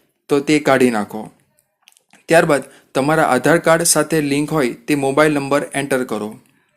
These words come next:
તમારો ઈમેલ આઈ ડી એન્ટર કરો. હવે અહીં લખેલ captcha કોડ ફરી પાછું એન્ટર કરો. ત્યારબાદ વેરીફાઈ પર ક્લિક કરો. captcha વેરીફાઈ સક્સેસફુલીનો મેસેજ આવી જશે.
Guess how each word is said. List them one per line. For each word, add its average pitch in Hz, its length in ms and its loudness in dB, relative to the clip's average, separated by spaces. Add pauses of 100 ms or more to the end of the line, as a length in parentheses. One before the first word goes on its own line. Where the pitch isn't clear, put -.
(580)
તમારો 165 460 2
ઈમેલ 160 280 2
આઈ 151 140 4
ડી 156 260 0
એન્ટર 135 320 -2
કરો. 113 380 -4 (840)
હવે 160 300 2
અહીં 147 280 -2
લખેલ 160 320 -2 (100)
captcha 135 340 0
કોડ 147 240 0
ફરી 143 300 -2
પાછું 151 440 -2
એન્ટર 135 320 -4
કરો. 113 360 -8 (840)
ત્યારબાદ 170 420 4
વેરીફાઈ 147 480 0
પર 143 240 -4
ક્લિક 143 380 -2
કરો. 113 340 -4 (1120)
captcha 170 360 4
વેરીફાઈ 151 460 2
સક્સેસફુલીનો 151 1000 0
મેસેજ 139 400 0
આવી 131 240 0
જશે. 110 420 -2